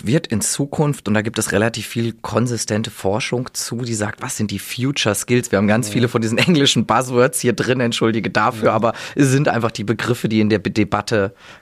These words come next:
Speaker 1: genutzt werden, ne? Das heißt natürlich, dass ich diese Zukunftsfähigkeiten auf mich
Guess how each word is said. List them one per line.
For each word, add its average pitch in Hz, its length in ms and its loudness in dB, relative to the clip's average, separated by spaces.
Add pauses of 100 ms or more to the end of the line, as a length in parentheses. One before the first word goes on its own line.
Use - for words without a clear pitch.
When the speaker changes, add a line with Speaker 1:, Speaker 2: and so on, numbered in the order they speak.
Speaker 1:
genutzt 117 480 -2
werden, 92 320 0
ne? 113 200 -2 (340)
Das - 180 -4
heißt 110 220 -2
natürlich, 113 380 -4
dass - 240 -4
ich - 280 -4
diese 139 460 0
Zukunftsfähigkeiten - 1700 -4
auf - 240 -6
mich 107 340 -4